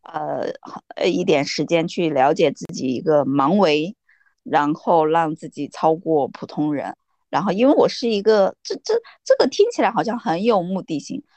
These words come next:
但其实也没什么目的，我就是一个好奇宝宝，任何领域、任何方向和任何的事情，我都想知道一下，听听高手的一些发言什么的。对，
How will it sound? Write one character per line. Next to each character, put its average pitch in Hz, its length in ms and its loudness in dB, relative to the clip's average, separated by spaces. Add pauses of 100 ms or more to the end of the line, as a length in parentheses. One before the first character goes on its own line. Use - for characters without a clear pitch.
(340)
但 277 160 2
其 156 140 -2
实 220 60 2
也 - 200 4
没 - 100 -2
什 214 140 0
么 156 100 2
目 143 160 -4
的， 135 140 -2
我 165 160 2
就 381 220 2
是 - 200 -4
一 254 60 0
个 214 100 0
好 214 280 0
奇 - 160 -4
宝 110 180 0
宝， - 220 -2
任 214 280 4
何 196 200 2
领 165 280 0
域、 185 160 -6
任 220 160 -2
何 175 120 2
方 202 260 0
向 247 160 0 (160)
和 160 240 0
任 214 240 0
何 156 240 -2
的 151 380 2 (560)
事 - 240 0
情， 151 340 0
我 135 100 2
都 156 120 2
想 107 360 -2 (220)
知 - 160 -14
道 359 260 4
一 143 160 4
下， 131 360 0
听 302 200 4
听 277 480 8 (440)
高 220 200 2
手 160 280 -2
的 135 220 -4
一 156 100 -8
些 151 500 -6
发 180 160 -2
言 135 380 -4
什 190 160 -8
么 73 140 -6
的。 - 200 -2 (1000)
对， - 200 2